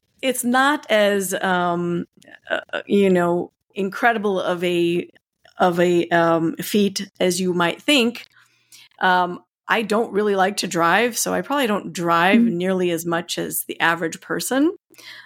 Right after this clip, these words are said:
Speaker 1: So that could be part of it. <laughs>
Speaker 2: Well, I've been pulled over once.
Speaker 1: Oh, only once? That's not bad.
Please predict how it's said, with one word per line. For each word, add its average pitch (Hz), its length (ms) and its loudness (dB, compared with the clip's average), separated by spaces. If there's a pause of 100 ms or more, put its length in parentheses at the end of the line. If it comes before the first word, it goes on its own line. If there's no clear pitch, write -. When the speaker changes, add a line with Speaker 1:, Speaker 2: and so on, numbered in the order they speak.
(180)
Speaker 1:
So 170 540 2
that 170 180 -2
could 185 100 -14
be - 60 -8
part - 240 -6
of - 80 -12
it. - 100 -10 (880)
<laughs> - 400 -2 (680)
Speaker 2:
Well, 233 720 2 (320)
I've 233 240 4
been 285 200 6
pulled 269 260 2
over 175 300 2
once. 180 680 -4 (500)
Speaker 1:
Oh, 587 220 2
only 330 200 2
once? 220 340 0
That's - 160 -8
not 339 160 -2
bad. 185 300 0